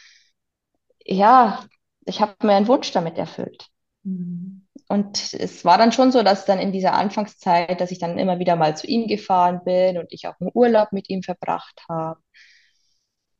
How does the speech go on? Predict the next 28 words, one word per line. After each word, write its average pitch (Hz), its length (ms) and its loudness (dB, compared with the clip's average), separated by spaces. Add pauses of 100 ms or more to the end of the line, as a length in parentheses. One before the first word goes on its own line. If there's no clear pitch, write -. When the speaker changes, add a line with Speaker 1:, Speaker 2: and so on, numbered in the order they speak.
(160)
Speaker 1:
Aber 175 180 -2
so 185 120 -2
eine, 185 440 2
bis 190 240 -2
heute 196 300 8
ist 185 200 2
da 185 60 4
eigentlich 180 340 0
keine 185 360 0
richtige 180 400 -6
Bindung. 190 380 2
Und 190 220 -2
<laughs> - 960 -8
was 185 220 4
natürlich 233 440 2
dann 202 160 2
auch 320 400 2
noch 202 180 -2
rauskam, 202 540 -2
das 202 180 -8
war 185 120 2
dann 190 140 -2
so 190 140 -2
für 190 160 -10
mich 196 300 -4
irgendwie 190 280 -2
so, 185 160 -2
hä? 202 360 0